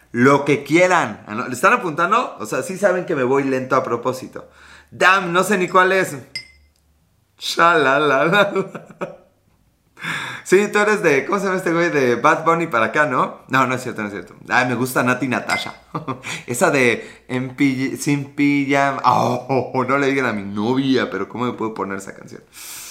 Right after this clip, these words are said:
Uy, creo que la voy a escuchar ahorita antes de dormir. Los derechos de autor no las ponen. Sí, no, bueno, o sea, obvio, Ranfle, no, no es como que, "Sale, carnal, súbete estas canciones al Spotify". Pinche Shakira. Esta no lo voy a poner.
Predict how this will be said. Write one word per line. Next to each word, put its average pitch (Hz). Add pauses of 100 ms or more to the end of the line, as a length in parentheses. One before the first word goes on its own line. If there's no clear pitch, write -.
(340)
Uy, 113 (180)
creo 101
que 104
la 104
voy 104
a 98
escuchar -
ahorita 101
antes 95
de 95
dormir. 87 (480)
Los 139
derechos 214
de 220
autor 208
no 226
las 220
ponen. 214
Sí, 202
no, 175
bueno, 98
o -
sea, 110
obvio, 135
Ranfle, 131
no, 139
no 160
es 175
como 156
que, 120 (440)
"Sale, 233
carnal, 214
súbete 233
estas 226
canciones 208
al 156
Spotify". 156 (500)
Pinche 107
Shakira. 92 (480)
Esta -
no 139
lo 143
voy 135
a 127
poner. 117